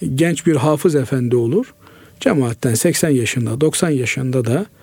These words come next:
ümmi, yani okur yazar olmayan, İslami tahsil görmemiş kimselerin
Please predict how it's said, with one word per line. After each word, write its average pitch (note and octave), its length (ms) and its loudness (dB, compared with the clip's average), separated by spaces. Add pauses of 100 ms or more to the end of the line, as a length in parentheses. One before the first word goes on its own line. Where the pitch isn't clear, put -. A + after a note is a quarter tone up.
(320)
ümmi, D3+ 500 2 (300)
yani C#3+ 540 2 (460)
okur D3+ 260 2
yazar C3+ 320 2
olmayan, C3+ 580 2 (420)
İslami C#3+ 460 2
tahsil C3+ 460 0
görmemiş B2 680 0 (460)
kimselerin C3+ 760 0